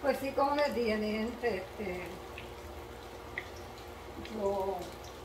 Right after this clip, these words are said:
me estoy cuidando bastante, gracias al Señor. Ujú. Mucho, mucho, mucho, mucho,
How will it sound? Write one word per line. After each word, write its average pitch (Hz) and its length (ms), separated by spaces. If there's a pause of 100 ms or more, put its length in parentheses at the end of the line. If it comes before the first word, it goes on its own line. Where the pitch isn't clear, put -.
(280)
me 196 80
estoy 214 220 (120)
cuidando 202 400
bastante, 196 580 (120)
gracias 190 380
al 202 100 (140)
Señor. 214 260 (1300)
Ujú. 226 360 (1200)
Mucho, 240 500
mucho, 214 360
mucho, 196 340
mucho, 190 320